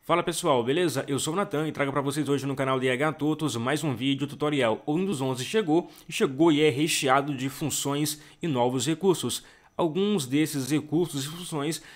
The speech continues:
iremos demorar um pouco mais de tempo para a gente poder saber que ainda é presente nesse sistema operacional em relação às versões anteriores. E vocês puderam ver aqui no canal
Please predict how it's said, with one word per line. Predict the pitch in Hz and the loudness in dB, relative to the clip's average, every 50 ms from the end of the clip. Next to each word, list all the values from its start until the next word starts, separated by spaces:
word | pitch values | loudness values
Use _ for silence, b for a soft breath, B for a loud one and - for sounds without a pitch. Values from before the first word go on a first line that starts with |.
| B B B | B B B
iremos | - 127 123 135 143 156 156 151 127 | -4 -2 0 0 2 0 0 0 -2
demorar | 120 143 147 160 151 139 151 | -2 -2 0 2 2 4 4
um | 156 151 | 2 0
pouco | 135 - - 170 180 185 196 190 - 147 | -2 -2 4 8 8 8 8 6 2 0
mais | 135 139 139 156 | 2 2 2 2
de | 160 156 | 0 -2
tempo | - 143 143 135 | -4 -4 -4 -2
para | 143 147 143 | -2 0 0
a | 139 | 0
gente | 127 139 131 - | 0 -2 -4 -4
poder | - 139 127 131 131 | -4 -2 -2 -2 -2
saber | - - 165 160 135 135 143 151 | -2 -2 0 0 2 2 2 2
que | 147 156 | 2 2
ainda | 143 143 147 147 156 | 0 0 2 2 2
é | 156 | 2
presente | 156 156 175 165 151 117 127 135 139 139 | 2 0 -2 -2 -2 -2 -2 -2 -2 -2
nesse | - 147 147 - | -4 -4 -2 -4
sistema | 151 - 139 131 135 | -4 -4 -2 -2 -2
operacional | 123 135 127 127 135 - 190 165 131 131 143 151 151 - - - | -2 -2 -2 -2 -2 -2 -2 0 0 2 2 0 -2 -6 -14 -10
em | 120 123 | -8 -4
relação | 127 139 156 156 - - 131 135 135 135 B B B B | -2 -2 -2 -2 -2 -2 -2 -4 -4 -6 B B B B
às | B 123 131 131 | B -2 0 0
versões | 156 147 110 - 123 123 127 135 131 - - - | 0 0 0 0 -2 0 0 0 0 -2 -4 -6
anteriores. | 127 123 117 147 156 156 143 127 113 110 110 101 - - | -6 -4 -2 0 2 2 2 2 2 2 0 -2 -4 -4
E | - | -2
vocês | 156 190 190 175 165 165 | 0 0 0 0 -2 -4
puderam | 160 135 156 170 165 | -2 0 0 2 2
ver | 135 151 156 | 2 2 0
aqui | 151 160 | 0 -2
no | 160 165 | -4 -4
canal | 160 185 151 135 131 147 160 156 | -4 -4 -2 0 0 0 0 -2